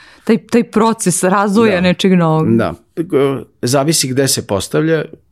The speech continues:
Speaker 2: čeka, da, o, kakvi su terenski uslovi. Nekada prosto, e, pošto imam neke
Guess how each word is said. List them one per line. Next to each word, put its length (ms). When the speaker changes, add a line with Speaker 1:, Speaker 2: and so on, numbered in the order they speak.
Speaker 2:
čeka, 380
da, 180
o, 360
kakvi 340
su 160
terenski 440
uslovi. 380
Nekada 380
prosto, 560
e, 260
pošto 280
imam 260
neke 420